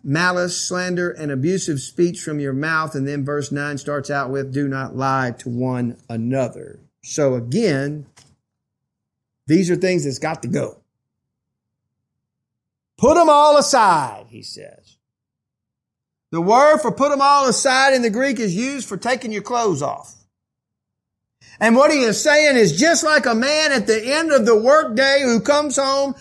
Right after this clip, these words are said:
to take his dirty work clothes off, in the same way, you should take off the dirty rags of your old life.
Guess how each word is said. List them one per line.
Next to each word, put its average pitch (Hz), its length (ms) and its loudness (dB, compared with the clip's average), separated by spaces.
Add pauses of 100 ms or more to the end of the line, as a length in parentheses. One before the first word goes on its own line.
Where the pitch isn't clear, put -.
(140)
to 214 100 -4
take 269 260 0
his 208 200 -4
dirty 277 340 2
work 269 380 0
clothes 262 340 2
off, 254 340 4
in 220 140 4
the 190 80 0
same 285 500 -4
way, 269 380 -2 (180)
you 254 200 2
should 196 260 -2
take - 300 0
off 254 260 4
the 196 100 -2
dirty 240 360 0
rags 233 440 2
of 196 140 -2
your 202 180 -2
old 240 540 0
life. 233 580 2